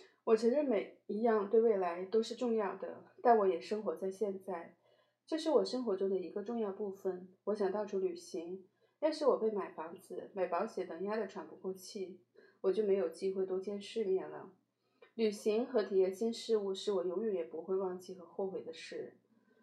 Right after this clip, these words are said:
大多数老人告诉我，“现在就干吧，趁你还年轻。”我就是这么想的。我的父母认为这种想法在某种程度上是有用的，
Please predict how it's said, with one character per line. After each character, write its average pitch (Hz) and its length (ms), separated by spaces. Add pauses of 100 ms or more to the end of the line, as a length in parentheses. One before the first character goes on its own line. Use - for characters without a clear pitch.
(100)
大 330 140
多 302 140
数 269 400
老 170 220
人 170 280
告 233 160
诉 208 240
我 175 260
，“现 262 160
在 226 100
就 220 100
干 220 280
吧， - 380
趁 233 160
你 196 80
还 185 160
年 190 220
轻。” 220 340 (480)
我 190 80
就 240 140
是 262 100
这 240 120
么 208 80
想 - 320
的。 - 200 (3000)
我 202 100
的 220 80
父 269 160
母 226 100
认 220 160
为 190 80
这 208 120
种 190 120
想 185 300
法 175 180
在 190 140
某 180 140
种 196 120
程 185 180
度 180 100
上 190 180
是 196 140
有 175 180
用 190 220
的， 175 180